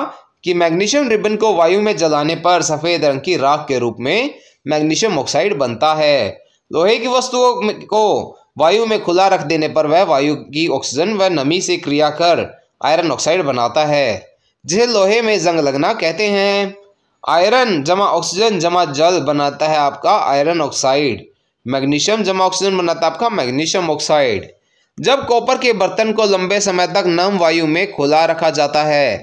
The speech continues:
तो उस पर एक हल्की हरे रंग की परत जम जाती है।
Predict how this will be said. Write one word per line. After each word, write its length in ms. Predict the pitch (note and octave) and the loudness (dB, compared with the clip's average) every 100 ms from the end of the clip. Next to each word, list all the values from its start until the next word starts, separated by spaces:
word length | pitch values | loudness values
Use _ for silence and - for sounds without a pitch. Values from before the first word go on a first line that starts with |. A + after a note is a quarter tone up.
| - _ _ _ | -12 _ _ _
तो 60 | E3 | 0
उस 180 | G3 G3+ F#3 | 2 0 0
पर 100 | G#3 | 0
एक 120 | F3+ | 0
हल्की 340 | D3+ D3 G3 F#3 | -2 -2 0 2
हरे 240 | D#3+ F3+ | 2 2
रंग 200 | F3 E3 | 2 0
की 120 | D#3+ | -2
परत 280 | - D3 F3 | 0 0 0
जम 240 | C#3+ C3+ C3+ | 0 -2 0
जाती 340 | C#3 C#3 D3 | 0 0 0
है। 440 | D3 C#3+ G2+ - | 2 2 0 -6